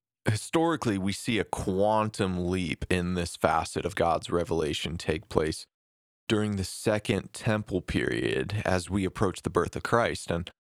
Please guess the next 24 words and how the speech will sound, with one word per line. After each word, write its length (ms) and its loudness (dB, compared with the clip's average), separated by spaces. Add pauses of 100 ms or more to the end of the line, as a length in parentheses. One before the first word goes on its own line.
(340)
I 80 6
think 200 0
this 180 2
points 560 0
to 460 0
another 580 2
insight 800 -2
into 240 -2
God's 360 2
intentions 760 -2
with 160 0
his 140 -2
progressive 600 -2
revelation. 640 0 (640)
Not 340 2
only 280 0
did 180 -2
God 240 2
refrain 880 0 (500)
from 300 2
disclosing 1000 0
malevolent 760 2
spiritual 580 0
entities 880 -2